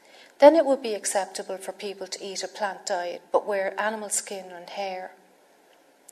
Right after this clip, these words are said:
If the reason for going vegan is anything other than animal rights, then it would be understandable that we would promote less animal use or gradual elimination of animal use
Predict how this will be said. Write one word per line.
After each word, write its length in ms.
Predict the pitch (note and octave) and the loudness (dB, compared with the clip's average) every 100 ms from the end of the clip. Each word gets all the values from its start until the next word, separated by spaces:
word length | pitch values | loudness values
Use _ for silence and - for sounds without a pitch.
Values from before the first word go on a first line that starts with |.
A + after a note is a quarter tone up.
| - - - | -20 -20 -4
If 160 | C4 - | 0 2
the 80 | |
reason 340 | D#4+ D#4 D4+ C4 | 4 4 2 -2
for 140 | B3+ | -4
going 320 | - A3+ A3 | -2 -2 -2
vegan 360 | G#3+ A3 G#3+ G3+ | -2 -4 -2 -6
is 140 | G3+ - | -4 0
anything 440 | A#3+ B3+ B3 A3+ - | 0 -2 -6 -4 0
other 240 | C4+ C#4 | 6 6
than 180 | C4+ G#3+ | 4 -2
animal 400 | G3 F#3 F3+ F3 | -6 -8 -8 -8
rights, 640 | F3 F3 F3 - - - - - - _ - | -6 -8 -8 -4 -4 -4 -14 -20 -20 _ 10
then 140 | D#4+ | 10
it 80 | E4+ | 10
would 160 | D4 | 4
be 140 | C4+ A#3+ | 4 0
understandable 800 | G#3+ G#3 - G3+ G3 G3 F3+ E3 | -2 -2 4 4 4 -2 -2 -4
that 120 | - | -6
we 120 | G#3 G3+ | -6 -4
would 200 | G3+ - | -6 -6
promote 500 | G3+ G3 F3+ - F#3+ | -10 -8 -10 -8 0
less 420 | F#3 F3 - - | 0 2 0 0
animal 340 | G#3 G3 F#3+ F3+ | -4 -4 -6 -10
use 460 | F3+ F3 F3 - - - - - | -10 -12 -8 -8 -8 -16 -10 -6
or 160 | E3+ - | -6 4
gradual 600 | A3+ A3 G#3+ G3 F#3 F#3 | 10 10 8 -2 -6 -6
elimination 800 | G3 G3 F#3 F3+ F3 F3 - F#3 | -6 -6 -8 -10 -10 -8 -10 -12
of 180 | F3+ - | -16 -10
animal 340 | F#3+ F#3+ F#3 F3+ | -8 -8 -10 -10
use 440 | F3 - - | -10 -10 -8